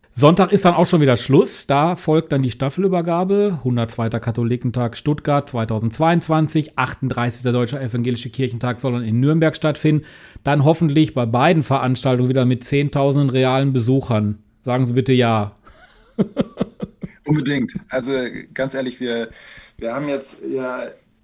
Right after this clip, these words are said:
Speaker 2: im Prinzip keinen regulären ökumenischen Kirchentag vorbereitet. Regulär gibt es bei ökumenischen Kirchentagen ja sowieso nicht, weil sie ja auch jahrelang häufig auseinanderliegen und immer was Besonderes sind. Dieser war und ist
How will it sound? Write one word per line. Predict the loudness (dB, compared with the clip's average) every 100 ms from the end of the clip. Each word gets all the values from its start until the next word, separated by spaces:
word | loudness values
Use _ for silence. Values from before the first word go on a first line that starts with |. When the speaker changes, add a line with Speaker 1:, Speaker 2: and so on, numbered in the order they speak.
| _ _ _ -8
Speaker 2:
im | -6
Prinzip | -4 -4 -6 -6
keinen | -4 -4 -2 -4 -4 -6
regulären | -6 -8 -4 -4 -4 -6
ökumenischen | -12 -12 -10 -10 -12
Kirchentag | -12 -10 -8 -8 -8
vorbereitet. | -8 -6 -6 -8 -8
Regulär | -4 -2 0 -2
gibt | -6 -14
es | -12
bei | -12
ökumenischen | -6 -4 -4 -8
Kirchentagen | -14 -12 -12 -14
ja | -14
sowieso | -16 -16 -8 -4
nicht, | -4 -6 -8
weil | -8
sie | -6 -4
ja | -4
auch | -4 -10 -20 _ -20 -20 -16 -10
jahrelang | -4 -4 -4 -4 -6 -10 -8
häufig | -6 -6 -8
auseinanderliegen | -6 -4 -2 -2 -4 -6 -10 -20 -16 -4
und | -2 0
immer | 0 0
was | -2 -6
Besonderes | -6 -6 -8 -10 -14 -12
sind. | -6 -6 -6
Dieser | -8 -4 -2
war | 0 -2 -4 -12 -10
und | -10
ist | -6 -8 -8